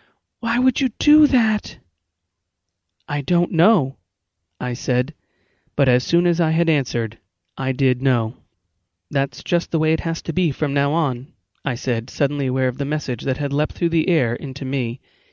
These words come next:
into all of us who were made of metal. "These paintings, this artwork, they were blasphemous, and as such cannot be allowed to exist. Draw all the flesh you want,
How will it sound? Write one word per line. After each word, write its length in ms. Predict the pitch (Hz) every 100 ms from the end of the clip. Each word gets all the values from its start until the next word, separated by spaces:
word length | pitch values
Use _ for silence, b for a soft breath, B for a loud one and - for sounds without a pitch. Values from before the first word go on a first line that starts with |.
| -
into 300 | 165 190 -
all 180 | 190
of 100 | 156
us 220 | 120 113 -
who 160 | 143
were 140 | 131 123
made 200 | 120 120
of 100 | 127
metal. 420 | 135 131 113 - _ _ _ _ _ _ _ _ _ _ _ _ _ _ _
"These 240 | 147 190 -
paintings, 680 | 202 202 170 147 113 - -
this 200 | 208 -
artwork, 580 | 185 190 160 131 110 - - -
they 120 | 156
were 140 | 170
blasphemous, 760 | 156 180 175 - 135 107 - - _ _ _ _ -
and 160 | 190
as 140 | 202 -
such 400 | 190 185 - -
cannot 320 | 160 175 175
be 80 | 170
allowed 280 | 156 147 147
to 100 | 147
exist. 580 | 135 160 127 - - - _ _ _ _
Draw 200 | - 143 147
all 220 | 160 180
the 80 | 190
flesh 340 | 196 196 -
you 80 | 196
want, 340 | 208 131 -